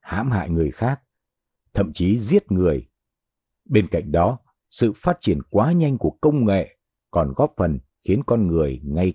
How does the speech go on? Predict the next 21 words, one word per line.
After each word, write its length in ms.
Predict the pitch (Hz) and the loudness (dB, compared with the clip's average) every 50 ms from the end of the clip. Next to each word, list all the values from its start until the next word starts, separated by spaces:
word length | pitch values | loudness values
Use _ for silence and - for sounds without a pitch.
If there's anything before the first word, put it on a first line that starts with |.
| _ - | _ -4
càng 200 | - 85 82 - _ - | -4 -4 -4 -4 _ -4
ít 160 | 175 185 - _ - | -4 -4 -4 _ -6
đi 220 | - 127 123 120 107 - _ | -4 -2 -2 -2 -2 -4 _
phần 220 | - 82 80 71 65 | -6 -4 -4 -4 -2
nhân 220 | 76 107 107 101 - | -2 0 0 0 -2
tính. 280 | - 87 90 117 143 156 _ _ _ _ _ _ _ _ _ _ _ _ _ _ _ _ _ _ _ _ - | -2 -2 -2 -4 -6 -8 _ _ _ _ _ _ _ _ _ _ _ _ _ _ _ _ _ _ _ _ 0
Đồng 220 | 107 101 92 85 | 2 2 2 2
tiền 260 | - - 95 85 78 73 - | 0 0 0 0 0 -2 -4
có 120 | - 87 | -4 -4
sức 220 | 85 - - 185 - - | -2 -2 -2 -2 -2 -2
mạnh 180 | 101 87 80 - _ | -2 -2 -4 -4 _
của 140 | - - 65 | -10 -8 -6
nó. 340 | 65 73 80 95 117 139 _ _ _ _ _ _ _ _ _ _ _ _ _ _ | -6 -6 -6 -6 -8 -10 _ _ _ _ _ _ _ _ _ _ _ _ _ _
Nếu 180 | - 82 90 107 | -2 2 2 4
biết 200 | 131 139 156 156 | 4 4 2 0
sử 340 | - - - - 92 78 71 | -2 -6 -2 -2 -2 -2 0
dụng 240 | 67 87 90 92 87 | -2 -2 -2 0 0
nó, 300 | 85 85 95 139 170 160 _ _ _ _ _ _ _ _ - | 0 0 2 0 -2 -2 _ _ _ _ _ _ _ _ -4
điều 280 | - 113 113 113 98 | 0 4 4 4 4
khiển 300 | 90 - 101 90 78 78 | 2 -2 -2 0 0 0
nó, 300 | 80 85 95 117 160 165 | 0 2 2 2 0 -2